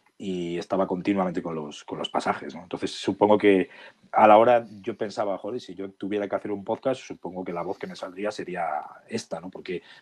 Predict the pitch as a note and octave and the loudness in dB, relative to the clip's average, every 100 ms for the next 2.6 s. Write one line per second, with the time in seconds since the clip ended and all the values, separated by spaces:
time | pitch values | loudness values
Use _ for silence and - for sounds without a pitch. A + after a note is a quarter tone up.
0 | _ - A#2+ B2 A#2+ A#2+ A2+ A#2+ A2+ A#2+ | _ 0 2 4 4 4 4 0 2 4
1 | A#2+ B2 A#2+ A2+ A2 B2 A#2+ G#2+ G2+ A2+ | 4 2 -2 -4 -4 -2 -2 -2 -2 -4
2 | - A#2 - A#2+ A#2 | -2 -4 -2 0 0